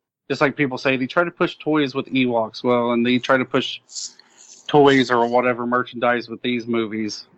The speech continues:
Okay. You know, <laughs> I get it, but I still find them entertaining, so that's all I need. But, um,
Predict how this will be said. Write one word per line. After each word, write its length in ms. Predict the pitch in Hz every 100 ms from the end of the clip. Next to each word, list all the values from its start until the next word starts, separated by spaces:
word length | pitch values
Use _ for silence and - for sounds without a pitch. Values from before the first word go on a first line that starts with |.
| _ _ _ _ _ _ _ _ _ -
Okay. 400 | 143 - 110 104 _ _ _ _ _ _ _ _ _ _ - _ -
You 100 | 117
know, 200 | 117 -
<laughs> 160 | 165 - _ _ _ _ _ _ _ -
I 80 | -
get 220 | 110 135
it, 200 | 113 110
but 300 | 127 120 113 _ _ -
I 180 | 139 135
still 320 | - - 131
find 260 | 113 120 113
them 140 | 113
entertaining, 560 | 113 113 120 117 113 110
so 340 | - 123 127 127 123
that's 220 | 143 135 135
all 180 | 135 127
I 60 |
need. 300 | 117 120 139 _ _ _ _ _ _ _ _ 135
But, 260 | 139 123
um, 380 | 123 113 110